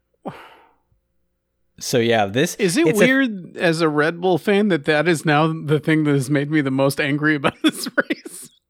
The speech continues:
Speaker 2: What?
Speaker 1: No, I mean, it sucks. He did a great job.
Speaker 2: He did a great job, and he had a great race, and his team was delighted.
Speaker 1: The team is acting like,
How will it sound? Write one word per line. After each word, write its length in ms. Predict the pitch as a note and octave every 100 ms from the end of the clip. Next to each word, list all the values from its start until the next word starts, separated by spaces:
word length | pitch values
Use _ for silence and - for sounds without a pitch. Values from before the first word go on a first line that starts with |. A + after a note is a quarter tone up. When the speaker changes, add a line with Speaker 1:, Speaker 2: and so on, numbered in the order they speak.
| _ _
Speaker 2:
What? 380 | D4+ G4 - -
Speaker 1:
No, 360 | D#3+ F3 E3+ E3
I 100 | F#3+
mean, 380 | F#3+ G#3 G3 F3+ - _ _ _ _ -
it 160 | C#3+
sucks. 600 | - - B2+ D3+ B2+ - -
He 140 | - D3+
did 140 | D3+
a 60 | B2+
great 260 | C3 B2+
job. 420 | - A2+ C#3 A#2+ - -
Speaker 2:
He 100 | E4
did 180 | D#4+
a 40 | D#4+
great 340 | - E4 E4
job, 480 | D#4+ G3+ C#3+ A#2+ A2
and 240 | - G#3
he 300 | B3+ A#3+ C4+
had 180 | G#3 B3+
a 60 | B3+
great 300 | A3+ B3+ B3+
race, 480 | A3+ B3+ A3+ D3+ -
and 240 | D3 C#3
his 220 | C#3 F3 -
team 320 | - C4 A#3+
was 140 | G#3+
delighted. 720 | E3+ F#3 F#3 G3 C#3 A2 G#2+ - _ _ _
Speaker 1:
The 140 | C3+ C#3+
team 360 | - F#3+ G#3
is 100 | E3+ C#3
acting 480 | B2+ C#3 D#3+ D3+
like, 540 | C3+ A#2 A#2 A2+ -